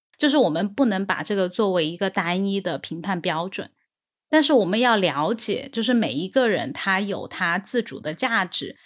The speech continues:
就比如说我，因为我的自主，我会产生一种责任感，我会根据这种责任感来表现我的个性，来表现我的兴趣爱好，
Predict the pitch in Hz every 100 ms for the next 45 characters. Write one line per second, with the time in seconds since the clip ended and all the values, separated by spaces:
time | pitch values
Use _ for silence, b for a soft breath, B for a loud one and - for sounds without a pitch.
0 | b - 254 196 175 226 202 214 B B
1 | 202 175 143 - 247 269 277 208 123 76
2 | - 208 196 - 254 196 185 135 - 226
3 | 220 170 131 - 196 208 170 147 - 156
4 | 196 226 208 165 113 156 143 233 208 220
5 | 233 247 220 214 196 165 165 208 220 208
6 | 156 - b 196 160 143 151 165 170 _
7 | 202 143 160 269 214 107 175 - 247 202
8 | 214 175 151 180 123 139 233 202 147 -
9 | 113 - 277 233 226 220 226 247 202 -
10 | 208 151